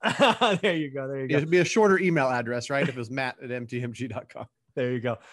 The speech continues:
Speaker 1: Well, folks, again, if you're in California, uh, you're looking to buy or refi, you need to call Matt, the mortgage guy. He's the guy I go to, to ask questions.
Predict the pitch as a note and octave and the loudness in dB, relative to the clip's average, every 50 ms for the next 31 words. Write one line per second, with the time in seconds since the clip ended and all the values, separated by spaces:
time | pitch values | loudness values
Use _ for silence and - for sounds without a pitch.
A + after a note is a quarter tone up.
0 | - - - - D#3+ - G#3 G3 E3+ - F3 D#3+ G3 F#3+ E3+ C3+ E3 F#3+ G3+ G#3+ | -20 -6 -4 -2 0 2 2 2 2 2 0 2 2 2 2 0 0 2 2 2
1 | G3+ - F#3+ F3+ F3+ F3 - F3 E3+ E3+ E3 D#3+ E3 - _ _ - C3 C3 C3 | 2 0 0 0 0 0 -2 -2 -2 -2 -2 -4 -6 -6 _ _ -10 -10 -8 -8
2 | C3 B2+ C#3 D3 C#3+ - D#3+ C#3 C3 B2+ C3+ C3 C3 C3+ C3 B2+ B2+ B2+ B2+ A#2+ | -6 -6 -4 -4 -4 -4 -6 -6 -2 0 0 2 2 0 0 -2 -4 -4 -6 -6
3 | - C#3 C3 B2 B2 B2+ C3 B2 - C#3 A#2+ A#2 B2 A#2 - B2+ B2 A#2+ B2 A2+ | -6 -6 -6 -6 -6 -8 -10 -8 -6 -6 -6 -6 -6 -8 -10 -10 -8 -8 -8 -10
4 | G#2+ - C3+ B2 A2+ A#2+ D3+ C#3 C#3+ C3+ C#3+ C3 C3 B2+ B2+ B2+ A#2+ B2+ B2 A#2+ | -10 -10 -10 -10 -8 -8 -10 -10 -6 -4 -2 -2 0 0 -2 -2 -4 -4 -6 -6
5 | - - C3+ C3 B2+ - _ _ _ - - B2 A#2+ C3+ - - - C#3+ C3 - | -6 -6 -8 -8 -8 -10 _ _ _ -10 -4 -2 -2 -2 -4 -4 -6 -6 -6 -6
6 | - C#3 B2+ A#2+ - | -8 -10 -10 -10 -12